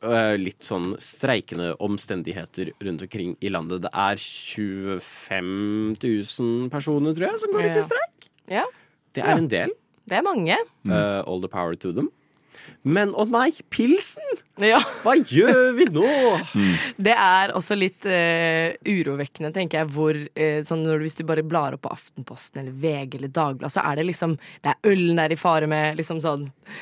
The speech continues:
Speaker 2: Det er liksom, det sier litt grann om vårt alkoholforbruk, tenker jeg da, for dette er jo egentlig en sånn, ganske sånn stor sak, for det er vel første gang siden krigen at det er, eh, streik, sånn mellom, i mellomoppgjør eller et
Speaker 1: Ja.
Speaker 2: eller annet.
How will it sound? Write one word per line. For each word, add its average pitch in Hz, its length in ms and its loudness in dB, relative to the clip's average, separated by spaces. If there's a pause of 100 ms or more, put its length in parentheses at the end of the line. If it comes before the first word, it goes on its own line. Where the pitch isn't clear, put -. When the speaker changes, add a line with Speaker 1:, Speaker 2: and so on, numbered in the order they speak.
(100)
Speaker 2:
Det 190 100 4
er 151 240 6
liksom, 165 460 0
det 170 100 0
sier 170 280 -4
litt 180 120 -4
grann 156 180 -2
om 156 180 -2
vårt - 200 -14
alkoholforbruk, 151 1080 -2
tenker 214 260 2
jeg 165 100 4
da, 156 120 4
for 185 120 0
dette 180 160 2 (140)
er 131 200 4
jo 147 160 2
egentlig 123 260 -6
en 139 140 -4
sånn, 139 320 -6 (100)
ganske 139 300 -6
sånn 117 460 -8 (680)
stor 143 320 -4
sak, - 260 -4
for 226 100 -2
det 208 60 4
er 196 40 2
vel 196 100 -4
første - 220 -6
gang 156 240 -4
siden 151 260 -6
krigen 147 480 -6
at 226 100 -4
det 185 120 -6
er, 156 400 0
eh, 151 200 0
streik, - 640 -4 (380)
sånn 175 260 0
mellom, 139 560 -2
i 143 140 -8
mellomoppgjør 139 1120 -8
eller 131 140 -6
et - 100 -12
Speaker 1:
Ja. 117 60 -2
Speaker 2:
eller 143 120 0
annet. 226 300 -4